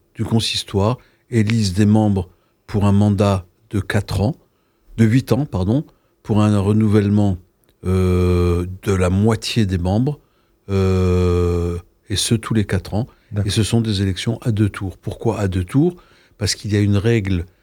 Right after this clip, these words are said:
Speaker 1: arithmétique qui est importante à connaître, c'est que pour être élu, il faut avoir plus de cinquante pour cent des,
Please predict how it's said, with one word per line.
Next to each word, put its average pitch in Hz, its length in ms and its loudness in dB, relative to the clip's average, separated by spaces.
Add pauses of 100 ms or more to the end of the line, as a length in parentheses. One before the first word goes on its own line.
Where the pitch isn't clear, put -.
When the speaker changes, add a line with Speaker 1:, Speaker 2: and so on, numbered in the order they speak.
(180)
Speaker 1:
arithmétique 104 640 -4
qui - 100 -10
est 92 140 -6
importante 90 520 -6
à 95 60 -8
connaître, 135 400 0 (460)
c'est - 220 -2
que 113 240 2
pour 107 400 -4
être 120 320 -4 (100)
élu, 117 440 2 (960)
il - 80 -6
faut - 140 0
avoir 113 260 0
plus - 140 -6
de 117 100 2
cinquante 117 520 0
pour - 200 -8
cent 120 300 2 (1080)
des, 98 1000 0